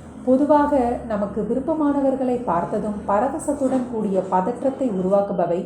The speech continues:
அட்ரினலின், கார்டிசால் ஹார்மோன்கள் ஆகும். சிலருக்கு இரவில் தூக்கமின்றி போவதற்கு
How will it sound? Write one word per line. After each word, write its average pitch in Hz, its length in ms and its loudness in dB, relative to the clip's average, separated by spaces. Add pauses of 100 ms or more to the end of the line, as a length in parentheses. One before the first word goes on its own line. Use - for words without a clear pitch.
(120)
அட்ரினலின், 247 640 -2
கார்டிசால் 196 560 0
ஹார்மோன்கள் 165 600 -2
ஆகும். 147 320 -8 (440)
சிலருக்கு 262 640 2 (400)
இரவில் 311 480 6
தூக்கமின்றி 311 640 0
போவதற்கு 190 600 0